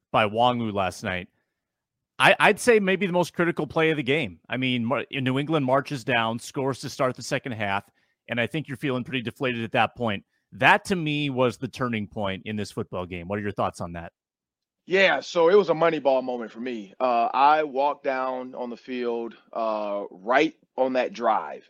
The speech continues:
Speaker 2: and usually I try to get different angles of the field just so I can get a feel for it.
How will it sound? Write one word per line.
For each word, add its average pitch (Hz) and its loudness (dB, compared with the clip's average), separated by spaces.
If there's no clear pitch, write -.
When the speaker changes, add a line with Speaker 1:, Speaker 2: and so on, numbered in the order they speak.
Speaker 2:
and 107 -6
usually 143 0
I 120 4
try 123 2
to 120 -2
get 110 -6
different 117 -4
angles 113 -4
of 107 -8
the 107 -6
field 104 -4
just 104 -8
so 120 2
I 107 6
can 101 -6
get 107 0
a 107 -2
feel 104 -2
for 107 2
it. 101 -4